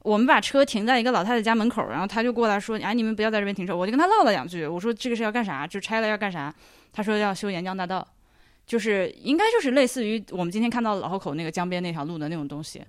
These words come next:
然后她跟我讲了讲他们当地的一些土地征收，就是，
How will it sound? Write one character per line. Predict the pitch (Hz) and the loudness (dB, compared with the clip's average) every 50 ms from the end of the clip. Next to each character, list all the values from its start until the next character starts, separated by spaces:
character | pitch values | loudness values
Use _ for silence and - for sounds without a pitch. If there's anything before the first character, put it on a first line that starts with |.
| _ - _ _ _ _ _ _ _ _ _ _ _ - | _ -20 _ _ _ _ _ _ _ _ _ _ _ -6
然 | - 180 175 | -4 -4 -2
后 | |
她 | 165 170 214 | -2 -2 -2
跟 | 196 226 220 | -2 0 0
我 | 214 220 | 0 0
讲 | - 220 151 143 | 0 0 0 0
了 | 165 | -2
讲 | 175 190 165 160 | -2 0 0 0
他 | 180 190 | -2 -2
们 | 185 | -2
当 | 165 190 196 196 | 0 0 0 0
地 | 208 190 | 0 0
的 | 180 | 0
一 | 175 | 0
些 | 170 202 190 | 0 0 -2
土 | 185 - - 175 | -4 -4 -8 -6
地 | 170 196 | -6 -4
征 | 180 196 196 | -2 -2 -2
收， | 190 196 190 190 190 | 0 0 0 0 0
就 | 180 190 175 | -2 -4 -6
是， | 180 180 180 175 | -6 -4 -4 -4